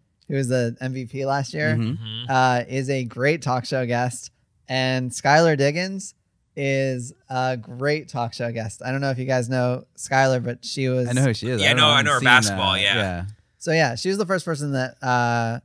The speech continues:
Speaker 1: the Jay-Z's company signed, I think, from the W N B A, uh, to rep. And she, um, <laughs> I, this is so random, but, like, I saw her as a guest on one oh six in Park, and she was really good with Bow Wow. And I was like, "Well,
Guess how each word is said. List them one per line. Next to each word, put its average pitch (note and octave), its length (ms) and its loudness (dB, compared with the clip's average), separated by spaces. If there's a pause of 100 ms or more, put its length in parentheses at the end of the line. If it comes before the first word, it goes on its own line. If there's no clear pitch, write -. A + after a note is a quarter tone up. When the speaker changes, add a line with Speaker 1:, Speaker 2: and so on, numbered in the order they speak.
Speaker 1:
the - 80 -6
Jay-Z's B2 400 -4
company C#3 320 -4
signed, D3 340 -6
I D3 80 -4
think, D3+ 280 -8
from C#3+ 180 -8
the C#3 60 -6
W C#3+ 220 -2
N C#3+ 80 -4
B C#3+ 100 -4
A, D3+ 260 -6 (140)
uh, A#2+ 360 -2 (180)
to C3+ 140 -8
rep. C#3+ 260 -4 (420)
And C3 200 -6
she, C3 380 -4
um, A#2 500 -4 (720)
<laughs> - 600 -12
I, C#3+ 300 2
this C#3+ 240 -8
is C#3+ 140 -6
so D#3 200 0
random, C3 400 -4
but, A#2+ 140 -6
like, A#2 220 -4
I C3+ 120 -6
saw C#3+ 260 0
her C#3+ 160 2
as C3 180 -6
a B2+ 60 -8
guest B2+ 240 -4
on B2+ 160 -8
one B2+ 140 -6
oh B2 60 -4
six - 260 -10
in A#2 100 -10
Park, D#3 480 -4 (400)
and D3 480 0
she D3 160 -6
was C#3+ 180 -2
really D3 220 4
good C#3 200 2
with C#3 260 0 (100)
Bow B2+ 240 2
Wow. E3+ 420 2
And C#3+ 140 -4
I C#3 140 0
was C3+ 100 -4
like, C#3 200 -4
"Well, A#3+ 300 6